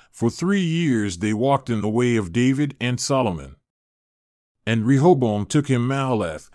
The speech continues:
the daughter of Jerimoth the son of David, to wife, and Abihail, the daughter of Eliab the son of Jesse, who bore him children, Jush, and Shamariah, and Zam. And after her, he took Maachah the daughter of Absalom,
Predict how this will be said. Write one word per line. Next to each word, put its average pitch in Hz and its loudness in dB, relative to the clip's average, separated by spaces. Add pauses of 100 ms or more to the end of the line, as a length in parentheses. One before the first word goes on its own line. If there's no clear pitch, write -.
the 101 -4
daughter 135 4
of 101 -4
Jerimoth 120 0
the 110 -4
son 131 -2
of 101 -4
David, 101 0 (200)
to 110 -4
wife, 117 0 (120)
and 104 -2
Abihail, 104 0 (200)
the 101 -2
daughter 139 2
of 104 -4
Eliab 123 0
the 104 -4
son 135 -2
of 101 -4
Jesse, 107 -2 (200)
who 110 0
bore 143 4
him 135 0
children, 98 0 (180)
Jush, 135 -2 (160)
and 110 -4
Shamariah, 123 0 (220)
and 120 0
Zam. 95 -2 (1000)
And 120 0
after 147 2
her, 87 -2 (100)
he 135 0
took 160 4
Maachah 139 2
the 107 0
daughter 127 2
of 113 -2
Absalom, 90 -4